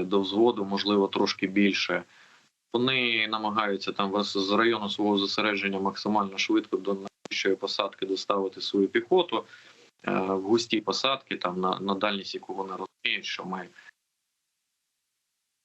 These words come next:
контролюємо, але не маємо засобів враження туди.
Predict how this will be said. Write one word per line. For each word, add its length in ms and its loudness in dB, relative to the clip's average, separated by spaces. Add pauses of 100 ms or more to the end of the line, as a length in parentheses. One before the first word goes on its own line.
(260)
контролюємо, 680 2
але 240 0
не 140 -4
маємо 480 -2
засобів 460 2
враження 520 0
туди. 220 -16